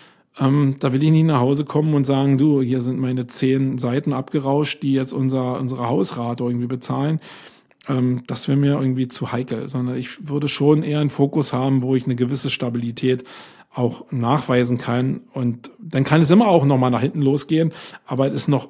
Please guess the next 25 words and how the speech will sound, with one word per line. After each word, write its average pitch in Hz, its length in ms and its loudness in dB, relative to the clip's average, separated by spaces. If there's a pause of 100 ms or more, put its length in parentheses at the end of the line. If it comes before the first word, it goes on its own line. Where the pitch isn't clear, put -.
anders, 139 420 2
als 123 240 -4
wenn 123 100 -2
ich 117 120 -4
jetzt - 200 -4
hier 113 140 -4
diese 110 240 -6
Quick 113 260 -10
and 113 160 -8
Dirty 113 420 -2 (360)
Affiliate-Projekte 127 1040 0
eigentlich 110 400 -8
so 107 320 -4 (180)
nehme. 110 420 -2 (480)
Dann, 156 260 2
äh, - 480 -8
ja, 120 160 2
allgemeines 156 600 6
will 180 100 2
ich 151 100 2
noch 165 100 2
das 143 140 -4
Thema 156 240 2
Anchor-Texte 175 680 0
behandeln. 165 540 2